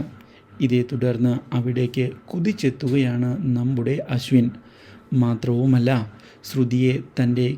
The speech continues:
കൈകളിൽ എടുത്തുകൊണ്ട് അശ്വിൻ രക്ഷിക്കുകയും ചെയ്യുന്നു. അപ്രതീക്ഷിതമായ അശ്വിൻ്റെ കടന്നുവരവ്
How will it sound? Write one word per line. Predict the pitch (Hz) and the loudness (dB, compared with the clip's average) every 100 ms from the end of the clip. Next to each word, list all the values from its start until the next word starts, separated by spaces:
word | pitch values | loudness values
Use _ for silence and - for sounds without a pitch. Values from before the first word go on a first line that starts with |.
| - | -4
കൈകളിൽ | 165 180 190 190 208 208 - - - - _ - | -2 0 0 0 2 0 -4 -16 -20 -20 _ -2
എടുത്തുകൊണ്ട് | 165 185 - 214 147 120 127 127 - - | 2 2 0 2 2 2 2 -2 -6 -4
അശ്വിൻ | 170 - - 190 - 127 | -4 -2 0 0 -2 -4
രക്ഷിക്കുകയും | 113 120 - 147 139 117 123 127 | -2 -2 -4 -6 -2 0 2 2
ചെയ്യുന്നു. | 143 123 123 127 127 - - - - - | 2 2 4 4 2 -6 -18 -20 -14 -6
അപ്രതീക്ഷിതമായ | 127 131 120 127 - 127 123 123 123 123 - - | -4 -2 -2 -4 -4 -2 0 -2 -2 -4 -4 -4
അശ്വിൻ്റെ | 131 - 127 123 127 123 - | -4 0 0 2 0 -4 -6
കടന്നുവരവ് | 170 175 196 202 131 117 117 | -4 0 0 2 0 0 0